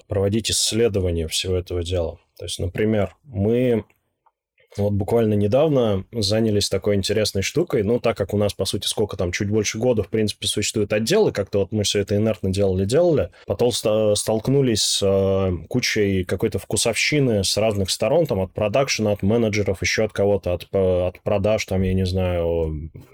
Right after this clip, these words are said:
всем всего разного надо. И мы задались вопросом: "Так, а вот как нам оценить, насколько вообще,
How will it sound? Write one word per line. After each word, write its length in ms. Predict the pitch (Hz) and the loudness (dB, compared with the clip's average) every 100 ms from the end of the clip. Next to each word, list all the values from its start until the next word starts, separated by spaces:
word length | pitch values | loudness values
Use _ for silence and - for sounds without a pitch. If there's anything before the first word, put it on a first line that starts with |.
| - 80 85 | -16 -14 -8
всем 300 | - 117 110 - - | -2 0 0 -6 -6
всего 300 | - 104 98 | 0 2 2
разного 380 | 98 92 87 | 2 0 0
надо. 360 | 104 180 160 107 - - - - - | 2 2 0 -2 -10 -20 -20 -20 -4
И 80 | 104 | 0
мы 120 | 147 | 2
задались 420 | 156 139 127 - | 2 2 0 0
вопросом: 480 | 113 - 117 - 85 | 0 0 0 0 -4
"Так, 300 | - 110 - | 0 0 0
а 60 | 85 | -4
вот 180 | 85 | -4
как 200 | - 156 | -2 -2
нам 260 | 147 110 98 - | 0 0 -2 -4
оценить, 600 | 98 - 110 123 131 - | -6 -2 0 2 0 -2
насколько 540 | 107 95 - 135 151 117 | -2 -2 0 0 2 0
вообще, 520 | 101 - 123 110 95 | 0 0 2 2 0